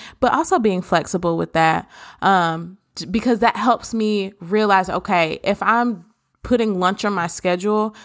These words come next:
that means nobody can touch that, that I'm going to eat my lunch and I am going to take a time to breathe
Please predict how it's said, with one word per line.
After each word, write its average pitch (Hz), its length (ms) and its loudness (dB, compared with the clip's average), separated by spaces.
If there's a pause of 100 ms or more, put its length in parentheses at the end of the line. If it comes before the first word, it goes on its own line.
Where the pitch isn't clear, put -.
(140)
that 196 180 2
means 202 300 -2
nobody 208 380 2
can 202 220 -4
touch - 420 -2
that, - 360 -6 (380)
that 185 260 0
I'm 190 300 2
going 190 300 -2
to - 260 -8
eat 190 240 -8
my 240 160 2
lunch 220 600 -2 (240)
and 196 220 -4
I 196 220 4
am 214 140 -4
going 208 180 -2
to 214 60 -4
take 208 320 -4
a 196 120 0
time 208 480 0
to 190 220 -8
breathe 156 680 -8